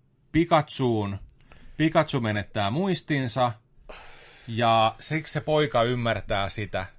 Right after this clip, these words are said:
koska se on sen isän ääni, millä se puhuu. Ja lopussa tulee kohtaus, sen isä pelastetaan, se tulee ulos sieltä Pikachusta jotenkin.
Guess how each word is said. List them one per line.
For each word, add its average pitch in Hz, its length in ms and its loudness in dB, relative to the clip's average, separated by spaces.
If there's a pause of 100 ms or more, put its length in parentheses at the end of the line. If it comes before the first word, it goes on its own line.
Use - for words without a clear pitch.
(260)
koska 110 340 -2
se 120 160 -2
on 113 100 -2
sen 127 220 -4
isän 156 420 -2
ääni, 123 340 0
millä 98 240 -4
se 98 140 -6
puhuu. 151 600 2 (280)
Ja 123 100 0
lopussa 160 380 2
tulee 107 340 0
kohtaus, 123 840 0 (520)
sen 127 220 -4
isä 156 260 0
pelastetaan, 120 720 0
se 127 100 -6
tulee 120 280 2
ulos 156 320 4
sieltä 110 240 -2
Pikachusta 117 680 0
jotenkin. 107 580 -2